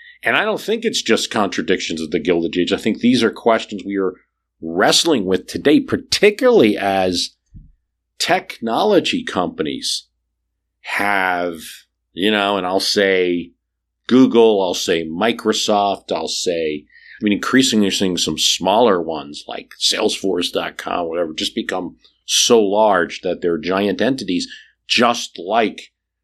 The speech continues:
Rockefeller, Carnegie, and Morgan were in the industries they were in. And they're wrestling with the same, we're all wrestling with the same exact, um,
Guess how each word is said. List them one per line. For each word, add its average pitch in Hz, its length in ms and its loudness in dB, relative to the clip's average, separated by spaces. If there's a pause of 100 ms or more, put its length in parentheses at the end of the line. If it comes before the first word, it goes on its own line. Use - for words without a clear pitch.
(140)
Rockefeller, 85 880 -4 (240)
Carnegie, 82 800 -4 (300)
and 95 240 0
Morgan 80 640 -2
were 82 560 2 (180)
in 82 140 -6
the 87 100 -2
industries 82 460 -2
they 98 180 4
were 67 220 -4
in. - 220 -18 (540)
And 98 520 -2
they're 113 180 6
wrestling 104 520 -2
with 92 160 -10
the 87 60 -8
same, 98 560 -2 (340)
we're 90 180 4
all 139 160 6
wrestling 92 400 0
with 82 80 -12
the 87 100 -6
same 92 320 -4
exact, - 640 -4 (380)
um, 69 400 -12